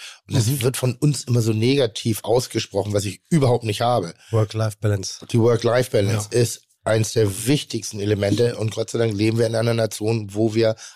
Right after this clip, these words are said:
Speaker 1: auch ein Life haben können.
Speaker 2: Ja.
Speaker 1: Deshalb ist es jetzt ein Quervergleich von früher, wo wir ganz andere Modalitäten oder ganz andere Motivationen hatten, den noch herzustellen, äh, finde ich Quatsch. Aber ich denk ihm halt drauf, was machst du, wenn deine Mitarbeiter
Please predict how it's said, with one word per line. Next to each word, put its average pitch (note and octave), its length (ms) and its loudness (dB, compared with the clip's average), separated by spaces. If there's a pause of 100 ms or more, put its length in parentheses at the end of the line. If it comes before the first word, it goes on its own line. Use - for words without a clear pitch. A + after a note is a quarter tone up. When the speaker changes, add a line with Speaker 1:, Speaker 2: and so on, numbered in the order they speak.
Speaker 1:
auch G#2 140 -2
ein A2+ 140 2
Life A2 320 2
haben A#2+ 220 0
können. E2 320 -8 (280)
Speaker 2:
Ja. C#3 120 -2
Speaker 1:
Deshalb G#2+ 420 -2
ist A2+ 160 -2
es A2 180 -2
jetzt A2 280 -2
ein G#2 200 0
Quervergleich G#2+ 640 0
von F#2 220 -10
früher, C#3+ 480 4 (300)
wo A2 200 2
wir G#2 80 0
ganz G#2+ 240 0
andere G#2 260 -2
Modalitäten A2 720 0
oder G2+ 220 0
ganz G#2 240 -4
andere G#2 180 -4
Motivationen G#2 600 0
hatten, G#2+ 220 -4 (420)
den A2+ 120 2
noch A2 160 0
herzustellen, A#2 680 -2
äh, A2+ 240 2
finde A#2+ 200 0
ich A2 80 -4
Quatsch. - 180 -4
Aber A2 160 2 (180)
ich - 200 -6
denk C3 260 0
ihm A#2+ 140 -2
halt A#2+ 180 0
drauf, A2 140 -4 (260)
was A2 280 -2
machst A#2+ 280 -2
du, C#3 160 -2
wenn B2 100 -2
deine A2 200 2
Mitarbeiter G#2+ 680 0